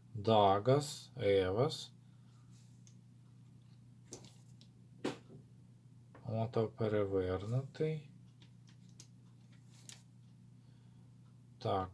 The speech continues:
пуста руна, ну і що? Хагалас, ух. Манас перевернутий, ну дивіться.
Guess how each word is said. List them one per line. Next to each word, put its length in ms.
пуста 500
руна, 400
ну 360
і 100
що? 680
Хагалас, 840
ух. 400
Манас 360
перевернутий, 960
ну 180
дивіться. 680